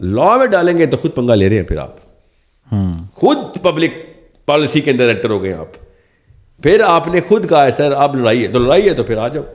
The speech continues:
Speaker 1: आप तो पहले ही मानते हो औरतें हैं।
Speaker 2: लेकिन इससे
Speaker 1: आपको
Speaker 2: तो उन्हें
Speaker 1: प्रोटेक्शन
Speaker 2: प्रोटेक्शन मिली है वैसे। वो कहते हैं,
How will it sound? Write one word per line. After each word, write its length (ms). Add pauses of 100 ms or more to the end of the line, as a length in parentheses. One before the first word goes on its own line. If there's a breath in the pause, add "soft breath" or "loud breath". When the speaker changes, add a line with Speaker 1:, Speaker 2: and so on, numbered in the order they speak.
(160)
Speaker 1:
आप 120
तो 60
पहले 220
ही 60
मानते 220
हो 120
औरतें 240
हैं। 60
Speaker 2:
लेकिन 380
इससे 220
Speaker 1:
आपको 120
Speaker 2:
तो 60
उन्हें 220
Speaker 1:
प्रोटेक्शन 400
Speaker 2:
प्रोटेक्शन 40
मिली 260
है 80
वैसे। 300
वो 240
कहते 220
हैं, 80